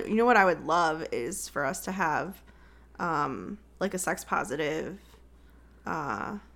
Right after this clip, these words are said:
person. I don't know how to, like, describe it. Like, self-help guru, sex positive person come on the show who is fat and talk about, um,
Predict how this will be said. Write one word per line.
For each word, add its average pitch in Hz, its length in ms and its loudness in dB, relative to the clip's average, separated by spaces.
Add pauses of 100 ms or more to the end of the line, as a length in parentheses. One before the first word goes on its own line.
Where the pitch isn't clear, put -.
(1000)
person. 170 720 -8 (240)
I 196 60 -4
don't 185 120 -2
know 175 160 0
how 185 140 0
to, 151 140 0
like, 131 200 -4
describe - 360 -6
it. 101 200 -6
Like, - 220 -8
self-help 175 560 -2
guru, 175 680 0 (420)
sex - 240 -6
positive 175 420 -2
person 185 320 -4
come 196 140 -6
on 180 120 -2
the 185 100 -4
show 170 420 -2 (480)
who 202 340 2
is 165 200 -2
fat 170 540 2
and 180 180 -4
talk 160 260 -6
about, 160 380 -4 (280)
um, 160 440 -4